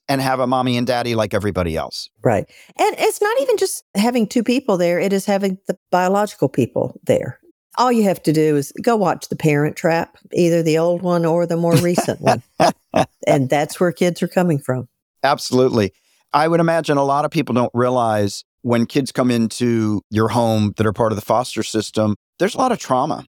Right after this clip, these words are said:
Speaker 2: Oh, yes.
Speaker 1: Like, there's a lot of trauma we don't even know about. There may have been abuse. There may have been addiction. There may have just the abandonment issues. So the first year, two, three, or four, or beyond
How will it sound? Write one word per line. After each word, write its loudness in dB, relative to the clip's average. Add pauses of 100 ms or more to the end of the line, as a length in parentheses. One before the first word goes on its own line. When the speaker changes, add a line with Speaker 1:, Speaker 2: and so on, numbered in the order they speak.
(100)
Speaker 2:
Oh, 4
yes. -2
Speaker 1:
Like, 2
there's 2
a 4
lot 0
of -2
trauma 0
we 2
don't 0
even 0
know 0
about. -4
There 0
may 0
have -4
been 0
abuse. -2
There 0
may 0
have -2
been -2
addiction. -4
There 0
may 0
have -2 (300)
just -4 (120)
the 2
abandonment 0
issues. -4 (180)
So -2 (160)
the 0
first -4
year, 0
two, -2
three, -2
or 0
four, -2 (200)
or 0
beyond -2